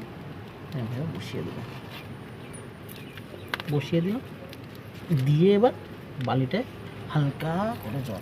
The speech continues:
দিতে হবে। পুরো বালিটা ভিজে গেল, দেখুন আপনারা কীরকম পুরো বালিটা ভিজে যাচ্ছে। পুরোটা যতক্ষণ না ভিজবে ততক্ষণ এটা জল দিয়ে দিই। এই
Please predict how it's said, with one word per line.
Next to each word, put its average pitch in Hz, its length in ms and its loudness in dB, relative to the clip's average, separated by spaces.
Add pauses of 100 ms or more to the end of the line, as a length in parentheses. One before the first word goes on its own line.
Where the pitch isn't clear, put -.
দিতে - 280 -8
হবে। - 160 -10 (1600)
পুরো 147 240 12
বালিটা 135 320 12
ভিজে 131 300 10
গেল, 160 100 12 (300)
দেখুন 131 300 4
আপনারা 135 280 2
কীরকম 127 260 2 (100)
পুরো 127 220 2
বালিটা 123 360 4
ভিজে 117 180 0 (100)
যাচ্ছে। - 240 -2 (1300)
পুরোটা 147 380 8
যতক্ষণ 139 380 4
না 147 120 10
ভিজবে 139 300 6 (560)
ততক্ষণ - 420 -2
এটা 127 120 2 (100)
জল 117 220 2
দিয়ে 127 180 0
দিই। 233 100 -2 (2000)
এই 113 80 0